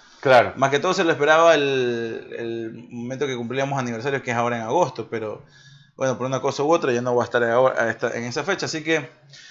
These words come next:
Speaker 2: eh, nada, hermano, ya estoy comprometido.
Speaker 1: Bacán, bacán, está bien.
Speaker 2: Eh, como dirían algunos amigos, ya me estoy trepando al banco para ponerme la soga al cuello.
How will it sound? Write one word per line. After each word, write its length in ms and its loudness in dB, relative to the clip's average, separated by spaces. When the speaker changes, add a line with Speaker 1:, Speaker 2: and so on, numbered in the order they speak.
Speaker 2:
eh, 240 2
nada, 220 10
hermano, 480 4
ya 140 -4
estoy 180 -4
comprometido. 800 0
Speaker 1:
Bacán, 440 -2
bacán, 260 -4
está 180 -2
bien. 160 -2
Speaker 2:
Eh, 1000 -2
como 320 -4
dirían 680 2
algunos 300 -4
amigos, 340 -2
ya 160 2
me 80 -6
estoy 160 -4
trepando 340 -4
al 60 -2
banco 320 -2
para 120 -2
ponerme 300 -6
la 100 -2
soga 200 -4
al 100 -4
cuello. 400 2